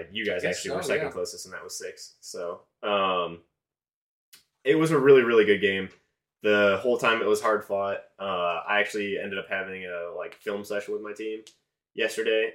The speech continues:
Speaker 1: and we kinda broke some stuff down in the third quarter, if you will,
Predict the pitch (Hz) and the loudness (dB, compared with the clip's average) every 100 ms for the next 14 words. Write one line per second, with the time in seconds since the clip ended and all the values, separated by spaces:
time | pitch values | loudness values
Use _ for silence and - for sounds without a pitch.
0 | 87 87 90 90 90 87 - _ - 101 | -8 -6 -6 -8 -10 -12 -14 _ -12 -8
1 | 90 87 - _ _ 98 - 95 101 92 | -6 -6 -10 _ _ -4 -4 -8 -8 -6
2 | 92 90 87 85 85 85 87 85 _ _ | -6 -6 -6 -10 -14 -10 -8 -8 _ _
3 | _ - 95 90 - 101 87 87 - 90 | _ -8 -8 -8 -6 -6 -4 -6 -8 -6
4 | 87 85 85 | -4 -4 -6